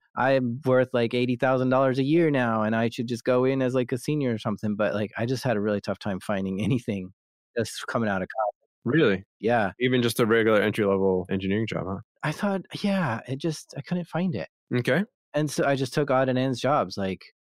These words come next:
Speaker 1: I was working in a casino for a little while as a dealer. I was working in a pharmacy for a while and just doing whatever I could to get by.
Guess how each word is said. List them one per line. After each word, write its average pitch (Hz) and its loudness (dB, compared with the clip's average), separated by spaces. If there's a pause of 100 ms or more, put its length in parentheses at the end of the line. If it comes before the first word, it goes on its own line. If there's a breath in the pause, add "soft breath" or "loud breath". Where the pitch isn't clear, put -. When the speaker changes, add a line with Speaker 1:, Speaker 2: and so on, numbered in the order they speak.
(140)
Speaker 1:
I 113 -4
was 98 -6
working 104 -2
in 110 -4
a 104 -6
casino 151 0
for 143 0
a 139 2
little 135 4
while 127 2
as 95 -2
a 90 -6
dealer. 131 2
I 104 -2
was 90 -8
working 107 -4
in 90 -8
a 76 -10
pharmacy 139 -2
for 143 -6
a 139 -2
while 131 0 (440)
and 110 -2 (140)
just - -8 (240)
doing 135 2
whatever 113 2
I 101 2
could 107 -4
to 98 -8
get 101 -8
by. 95 -2